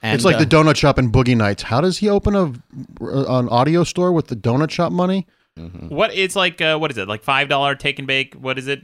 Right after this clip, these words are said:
Speaker 3: Uh, their special?
Speaker 1: Five dollar hot and sloppy.
Speaker 3: Hot and slo-, <laughs> hot and sloppy.
Speaker 1: Yeah.
Speaker 3: Well,
Speaker 2: I
Speaker 3: here's
Speaker 2: ha-, I have,
Speaker 3: Conda-
Speaker 2: I have that movie on beta.
Speaker 1: Yeah. And, uh, Tim, if you're listening, Tim, uh, my employee or my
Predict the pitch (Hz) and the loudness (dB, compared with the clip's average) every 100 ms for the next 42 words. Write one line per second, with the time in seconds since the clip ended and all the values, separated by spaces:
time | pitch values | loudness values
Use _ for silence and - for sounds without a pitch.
0 | - 127 123 123 120 117 117 120 113 113 | -14 -12 -10 -8 -8 -2 0 0 0 2
1 | 113 104 110 104 - 107 95 87 104 98 | 2 0 -2 -4 -6 -4 -2 -4 -6 -6
2 | - 113 104 - 143 156 123 120 123 110 | -4 -4 -4 -6 -4 -4 -4 -2 -2 -2
3 | 80 76 - 165 214 247 220 208 240 180 | -8 -12 -4 2 4 4 4 4 6 6
4 | 165 220 156 180 160 143 139 120 147 147 | 6 6 6 4 4 4 2 4 2 2
5 | 95 - 73 92 127 127 - - _ - | -2 -8 -10 -4 -2 0 -2 -8 _ -6
6 | 135 156 156 - 202 175 135 - 151 165 | 0 2 2 2 2 4 2 0 0 2
7 | 165 - 127 95 - 151 147 143 135 127 | 0 0 -2 -2 0 2 2 2 2 2
8 | 131 117 123 135 131 120 110 107 104 104 | 2 0 2 2 4 2 2 0 0 -2
9 | 98 | -4